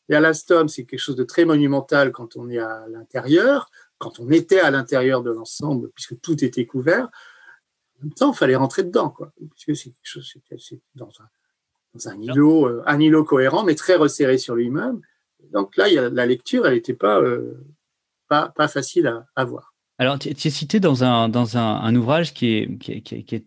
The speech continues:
Speaker 3: qui est dédié à Céal, hein, à l'histoire de Céal, de fer, de machines et de rêves de, de Guillaume Le Cornec. Euh, et, et, et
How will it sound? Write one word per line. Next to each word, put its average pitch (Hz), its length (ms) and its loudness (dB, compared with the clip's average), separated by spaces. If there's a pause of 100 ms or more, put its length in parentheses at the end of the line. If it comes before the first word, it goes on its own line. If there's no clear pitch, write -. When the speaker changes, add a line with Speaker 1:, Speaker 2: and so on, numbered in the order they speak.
Speaker 3:
qui 117 100 -4
est - 20 2
dédié 120 320 2
à 143 80 2
Céal, 151 340 0
hein, 135 220 0
à 110 80 0
l'histoire 127 340 0
de 131 80 0
Céal, 123 500 0
de 113 140 0
fer, 147 360 0
de 120 120 0
machines 117 400 0
et 120 60 0
de 110 120 2
rêves 123 300 2
de, 104 240 0
de 110 160 -4
Guillaume 123 260 2
Le 113 100 0
Cornec. 117 500 -2 (520)
Euh, 107 560 2 (360)
et, 117 80 -4
et, 113 420 -2
et - 100 -12